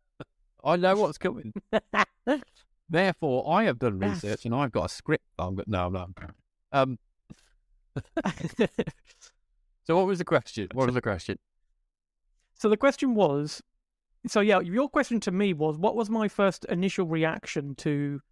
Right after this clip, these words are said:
Speaker 1: Yeah.
Speaker 2: hearing that there's no deltas? My initial reaction, so my answer to that question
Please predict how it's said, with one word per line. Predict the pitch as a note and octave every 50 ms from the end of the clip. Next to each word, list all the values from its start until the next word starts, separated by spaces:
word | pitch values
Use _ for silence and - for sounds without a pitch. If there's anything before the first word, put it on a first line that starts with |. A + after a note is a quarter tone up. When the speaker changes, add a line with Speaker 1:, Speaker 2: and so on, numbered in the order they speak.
| _ _
Speaker 1:
Yeah. | - D3+
Speaker 2:
hearing | E3 D#3+ D#3
that | D#3 - -
there's | D#3+ D3+ C#3+
no | E3+ D#3+ D#3
deltas? | D3 D#3+ D3+ D3+ D3 C#3 - D#3 C3+ -
My | E3 E3 F3+
initial | F3+ F3 F#3+ A#3+ C4+ - C4+ G#3
reaction, | E3 D#3 D3+ - - - - D#3 D3
so | - E3
my | D#3+ F3+ G3+
answer | G3+ G#3 A#3 A3 - D4
to | - F3+
that | F#3 G#3 A#3+ -
question | - - D3+ D#3 - - - D3+ D3+ D#3+